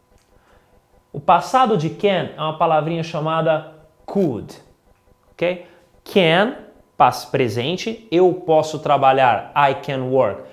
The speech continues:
Passado, could, eu poderia trabalhar, I could work. Eu simplesmente passei o meu auxiliar para o passado.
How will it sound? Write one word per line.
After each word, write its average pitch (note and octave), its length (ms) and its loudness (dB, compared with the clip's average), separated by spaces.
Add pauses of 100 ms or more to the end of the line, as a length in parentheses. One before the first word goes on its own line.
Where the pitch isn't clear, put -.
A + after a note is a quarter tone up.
(220)
Passado, E3+ 720 0
could, C3 500 -2 (480)
eu C#3+ 160 0
poderia G3 960 6
trabalhar, B2+ 1120 2
I B2+ 240 4 (120)
could G3+ 400 0
work. A2 520 -6 (520)
Eu C3+ 80 -6
simplesmente G3 680 -6
passei D3+ 480 -4
o C3+ 120 -6
meu D#3 280 0
auxiliar F3+ 1120 0
para D3 260 4
o D3+ 100 0
passado. C3+ 920 0